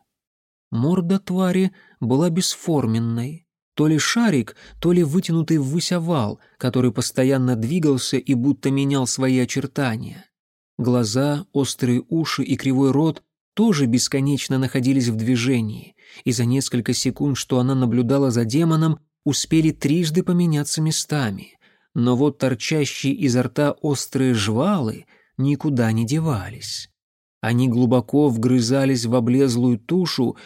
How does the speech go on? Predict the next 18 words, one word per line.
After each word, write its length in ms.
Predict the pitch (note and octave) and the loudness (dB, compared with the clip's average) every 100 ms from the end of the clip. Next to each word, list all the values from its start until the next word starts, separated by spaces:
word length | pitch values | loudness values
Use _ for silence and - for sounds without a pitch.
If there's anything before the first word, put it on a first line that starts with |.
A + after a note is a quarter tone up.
| - - | -20 -4
которая 360 | C3 B2+ B2+ B2+ | -2 0 2 2
безвольно 640 | B2 A#2 C#3 D3+ C3+ B2+ | 2 2 2 2 2 2
висела 500 | B2+ - C#3+ C3+ C3 | 0 0 0 2 2
в 120 | A2+ | 0
двух 360 | B2 C#3+ C3+ - | 0 0 0 0
коротких 600 | B2+ C#3+ C#3+ - C#3 - | 0 0 -2 -2 -4 -2
толстых 560 | C#3+ C3 - - B2+ | 0 0 -2 -6 -2
лапках 500 | C3 B2 A2 - A2 | 0 0 -2 -8 -10
существа. 840 | - A2 - A2+ - A2+ G#2+ - - _ _ _ _ _ _ - | -6 -6 -6 -6 -6 -6 -8 -8 -18 _ _ _ _ _ _ -8
Евгению 880 | A2 A2+ G#2 A#2 D#3 C#3+ B2 G2+ - - - - - | -2 -2 -2 -2 0 2 2 0 -4 -20 -20 -20 -10
охватило 640 | G#2+ - A#2+ - D#3+ D#3 | -10 -4 -4 -2 -2 0
небывалое 640 | D3+ D3 C#3 C3+ D#3 D3+ C#3+ | 0 0 0 0 0 0 -2
отвращение. 880 | C3+ D3 - - D3+ G#2 G#2 - - _ _ _ - | -4 -6 -6 -4 -2 -2 -6 -18 -20 _ _ _ -4
Даже 320 | B2 C#3+ D3+ | 0 0 0
страх 520 | - - F#3 F#3+ G#2+ | -4 -2 0 0 0
отошел 360 | A2 A#2+ - B2 | -4 -4 -2 -2
в 80 | - | -4
сторону 580 | - F3 C#3 B2+ A2+ | -2 0 2 2 0